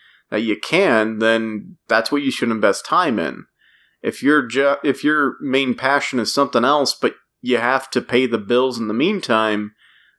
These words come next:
then it, it's just, it's a struggle between, you know, devoting energy to work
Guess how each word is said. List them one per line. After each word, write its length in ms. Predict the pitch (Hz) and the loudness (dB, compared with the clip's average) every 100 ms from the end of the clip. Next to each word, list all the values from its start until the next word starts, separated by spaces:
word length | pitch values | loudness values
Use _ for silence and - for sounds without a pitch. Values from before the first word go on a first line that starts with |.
| - | -2
then 180 | 120 123 | 2 2
it, 140 | 123 | 2
it's 260 | 139 117 - | 0 0 0
just, 240 | 139 - | 0 0
it's 180 | 135 - | -2 -2
a 60 | 117 | -4
struggle 640 | - - 151 165 147 127 | -4 -2 0 2 2 2
between, 920 | 123 120 - 123 123 117 113 104 95 _ _ - | 2 -2 -2 -2 -2 -4 -4 -6 -8 _ _ -4
you 120 | 123 | -2
know, 140 | 104 | 0
devoting 500 | 101 110 120 123 127 | 0 2 2 2 0
energy 380 | 123 123 117 110 | 2 0 0 -2
to 80 | 98 | -2
work 400 | 98 120 160 180 | 0 2 2 -2